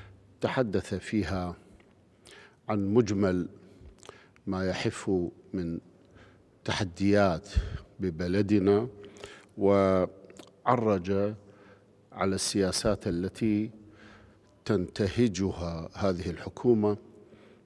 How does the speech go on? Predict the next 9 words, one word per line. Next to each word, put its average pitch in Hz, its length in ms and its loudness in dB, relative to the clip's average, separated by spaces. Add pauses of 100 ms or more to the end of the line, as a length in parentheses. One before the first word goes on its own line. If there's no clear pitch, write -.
(160)
سياسات 95 760 -2 (640)
المسؤولة 95 840 2 (580)
عن 95 180 -2
بلد 95 380 2
بحجم 85 500 -4
العراق 98 500 0 (800)
في - 160 -2
ظروف 139 460 4
استثنائية 90 1120 -4